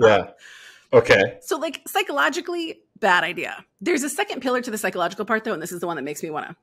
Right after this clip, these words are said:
Speaker 2: like, argue with people, is that some, some marketing study came out at some point, and it was like, the human eye is attracted to movement. And everybody read that as, like, it's positively attracted to movement. And it's not. Human eyes are attracted to movement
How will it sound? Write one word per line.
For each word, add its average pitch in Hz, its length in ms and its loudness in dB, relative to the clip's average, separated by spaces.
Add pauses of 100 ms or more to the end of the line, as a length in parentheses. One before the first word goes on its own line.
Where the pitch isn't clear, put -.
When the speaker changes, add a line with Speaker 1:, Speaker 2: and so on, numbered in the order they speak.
(100)
Speaker 2:
like, 160 160 -12
argue 170 240 -8
with 202 100 -12
people, 277 300 -12 (1400)
is 220 140 2
that 233 220 -2
some, 302 400 -4 (360)
some 277 200 -4
marketing 185 300 -2
study 156 220 -4
came 156 200 -10
out 131 100 -8
at - 80 -16
some 123 160 -12
point, 117 360 -14
and 175 120 -6
it 135 60 -10
was 180 160 -8
like, 151 180 -4
the 180 80 -10
human 247 300 -2
eye 196 120 -2
is 180 120 -6
attracted 156 420 -10
to - 80 -12
movement. - 500 -18 (920)
And 196 120 -4
everybody 240 500 0
read 160 280 0
that 92 260 -4 (100)
as, 151 320 -2
like, 139 400 -4
it's 190 260 -4
positively 160 840 -4
attracted - 440 -8
to 139 100 -12
movement. - 560 -16 (580)
And 175 100 -6
it's - 160 -10
not. 359 240 -8 (840)
Human 254 340 -2
eyes 254 180 0
are 233 180 2
attracted 156 440 -2
to 156 80 -10
movement 151 580 -8